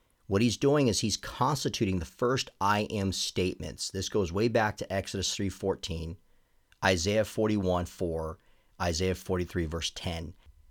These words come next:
But you may be thinking, "Why is this important?" Well, it's important on many fronts. The main one is this,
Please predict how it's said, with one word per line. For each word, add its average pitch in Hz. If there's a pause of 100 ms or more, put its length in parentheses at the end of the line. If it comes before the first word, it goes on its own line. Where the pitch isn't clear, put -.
But 113
you 120
may 120
be 98
thinking, 95
"Why 101
is 131
this 104
important?" 98 (460)
Well, 120
it's 127
important 127
on 92
many 135
fronts. - (380)
The 110
main 147
one 90
is 80
this, 73